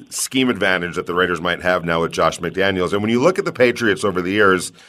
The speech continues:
it wasn't like they invested first-round picks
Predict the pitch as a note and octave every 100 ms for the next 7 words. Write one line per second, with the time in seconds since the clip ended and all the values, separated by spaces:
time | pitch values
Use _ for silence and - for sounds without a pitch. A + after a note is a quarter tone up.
0 | - _ A#2 B2 D3 F3+ G3+ E3 D#3+ C#3+
1 | C3 A2+ B2+ B2 B2 A2 - B2 C3 B2+
2 | A#2 G#2+ - A#2+ A2+ - -